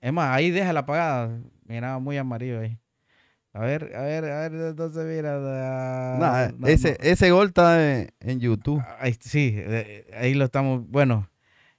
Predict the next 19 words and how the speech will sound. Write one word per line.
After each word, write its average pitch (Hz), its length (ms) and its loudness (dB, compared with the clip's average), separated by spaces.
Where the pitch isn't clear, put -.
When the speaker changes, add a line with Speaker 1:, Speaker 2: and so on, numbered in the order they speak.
Speaker 1:
¿cuántos 160 260 2
años 202 160 4
tenías 202 320 4
ahí, 202 140 6
Bruchi? 262 420 0
Tal 131 140 4
vez 175 180 8
lo, 160 200 6
lo, 139 340 4
lo, 143 260 6
lo 131 300 4
repite 208 840 4
o 165 160 4
ahí, 220 300 0
a 156 100 -2
ver, 185 200 -2
ahí, 180 240 -4
ahí 180 100 -2
viene. 185 440 -4